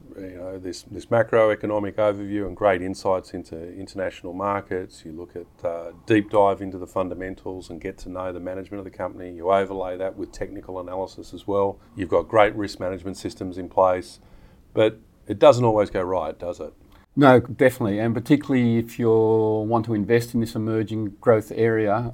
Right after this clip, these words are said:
Speaker 2: it really comes down to management. And sometimes the management doesn't deliver on what they expect. Sometimes management are actually doing a good job, but their business model, uh, is not at the right time, is not the right business plan.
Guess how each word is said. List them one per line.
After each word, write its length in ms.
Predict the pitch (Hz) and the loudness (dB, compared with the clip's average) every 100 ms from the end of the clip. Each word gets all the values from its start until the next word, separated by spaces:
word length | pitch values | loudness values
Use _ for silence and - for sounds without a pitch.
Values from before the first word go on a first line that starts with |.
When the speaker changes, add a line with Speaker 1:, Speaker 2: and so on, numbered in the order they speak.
| - | -6
Speaker 2:
it 120 | 120 - - | -8 -8 0
really 240 | 139 135 | 4 4
comes 180 | 131 117 | 4 0
down 160 | 120 110 | 0 0
to 60 | |
management. 600 | 104 110 117 110 95 - _ | 0 0 0 -2 -6 -8 _
And 600 | 110 107 104 104 101 101 101 | -8 -6 -4 -4 -6 -6 -4
sometimes 580 | - 127 120 120 117 - | 2 2 2 0 0 -2
the 80 | |
management 500 | 117 117 113 113 107 | 0 0 0 -2 -4
doesn't 360 | 101 117 117 117 | 2 4 4 -2
deliver 540 | 117 113 123 147 156 - | -2 0 2 2 0 -4
on 140 | 117 | -6
what 160 | 113 113 | -4 -4
they 200 | 113 107 | -2 -2
expect. 720 | 107 - - 156 156 - - _ | -4 -6 0 0 0 -16 -20 _
Sometimes 400 | - 135 151 127 | 0 2 4 4
management 420 | 120 123 120 120 | 2 2 0 0
are 80 | 113 | 2
actually 220 | 110 - | 0 0
doing 400 | 110 113 110 - - - | -2 0 -2 -6 -10 -6
a 80 | |
good 280 | 113 107 113 | -4 -2 -2
job, 340 | 95 123 117 92 | 4 6 6 4
but 220 | 113 - | -4 2
their 500 | 113 107 104 101 101 - - - | 2 4 2 0 -2 -8 -16 4
business 420 | 139 127 123 - | 4 4 0 0
model, 580 | 117 117 117 107 107 - | 6 6 6 2 -2 -8
uh, 400 | - 104 104 104 - | -8 -6 -4 -8 -8
is 180 | 123 101 | -8 -2
not 200 | 117 117 | 2 2
at 80 | 120 | 2
the 80 | 113 | 0
right 260 | 110 101 | 0 -2
time, 600 | - 123 127 127 123 123 - | -4 0 2 2 0 -4 -6
is 120 | 104 | -8
not 120 | 113 | -8
the 100 | 110 | -4
right 200 | 104 104 - - - - | -2 -2 -4 -20 -18 -4
business 320 | 117 117 110 | 0 0 -2
plan. 580 | - - 127 131 131 123 | -4 0 2 2 0 -2